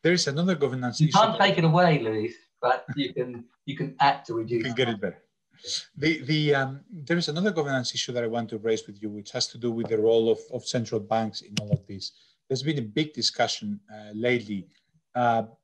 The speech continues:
Speaker 1: between economists on one side and the other in the debate, uh, Cochrane, for example, on one side, uh,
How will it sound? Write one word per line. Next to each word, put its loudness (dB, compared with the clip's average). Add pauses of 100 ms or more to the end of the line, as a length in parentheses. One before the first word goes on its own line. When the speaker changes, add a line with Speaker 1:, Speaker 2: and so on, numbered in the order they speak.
(140)
Speaker 1:
between -2
economists -2
on -4
one 2
side 0
and -2
the 0
other 0
in -8
the -8
debate, 0
uh, -8
Cochrane, -4
for -2
example, -4
on -16
one -6
side, -4
uh, -12